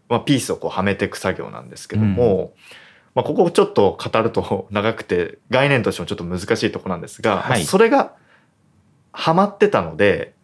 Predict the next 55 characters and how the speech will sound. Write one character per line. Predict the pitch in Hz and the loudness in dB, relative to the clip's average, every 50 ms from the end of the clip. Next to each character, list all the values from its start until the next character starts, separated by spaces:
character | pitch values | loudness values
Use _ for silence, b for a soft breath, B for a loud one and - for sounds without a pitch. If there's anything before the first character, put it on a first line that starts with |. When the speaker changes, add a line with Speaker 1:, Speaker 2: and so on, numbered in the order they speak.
| _ _ _ _ _ _ - | _ _ _ _ _ _ -10
Speaker 1:
そ | - - 196 196 | -4 2 2 4
の | 214 226 | 6 4
後 | 233 233 190 135 | 4 4 2 2
の | 104 95 | 2 0
ビ | 87 117 107 | -2 -2 -2
ジ | 107 131 135 | 0 0 0
ネ | 139 | 0
ス | 139 - 139 | 0 0 -6
プ | - - - 165 | -4 0 0 2
ラ | 160 156 | 2 2
ン | 151 | 2
っ | |
て | - 156 | 0 -2
い | 139 | -2
う | |
の | 135 135 | -2 0
は、 | 151 160 131 - - - _ _ _ _ _ - | 0 0 0 0 -2 -8 _ _ _ _ _ -6
ま | - 135 | -2 0
あ、 | 113 | 2
な | 113 139 175 | 2 2 2
ん | 214 | 4
と | - 220 | 4 6
で | 208 202 | 6 6
も | 180 160 139 | 6 6 4
な | 143 143 | 4 4
る | 143 - | 4 2
だ | 104 85 | 0 0
ろ | - - | -2 -4
う | - | -10
っ | - _ _ | -12 _ _
て | - - 214 | -8 -4 0
い | 196 180 175 175 170 | 2 4 4 4 2
う、 | 175 - _ - | -2 -8 _ -2
あ | 120 113 110 | 0 0 2
の、 | 113 107 104 104 101 - - _ _ _ - | 2 2 2 2 0 0 -4 _ _ _ -6
考 | - 127 113 | -2 -2 0
え | 104 101 92 - | 0 0 -2 -2
が | - - | -4 -8
あ | - | -10
っ | - _ | -12 _
た | - - | -20 -20
っ | - _ | -20 _
ぽ | - - - | -18 -18 -18
い | |
で | - - | -18 -12
す | - - 120 | -4 0 2
ね。 | |
Speaker 2:
あ | 120 123 123 123 127 127 123 123 123 123 123 120 120 120 120 117 120 117 107 104 _ - | 2 4 4 2 2 2 2 0 0 0 0 0 0 0 0 0 0 0 -2 -4 _ -2
ー、 | |
な | 113 113 113 117 127 | 0 0 2 2 2
る | 143 151 143 | 2 2 0
ほ | - 156 151 151 | 0 0 0 2
ど。 | 156 151 139 110 87 78 | 2 2 4 4 2 0
Speaker 1:
は | - - - 87 82 | -2 -8 -10 -10 -10
い。 | 80 | -12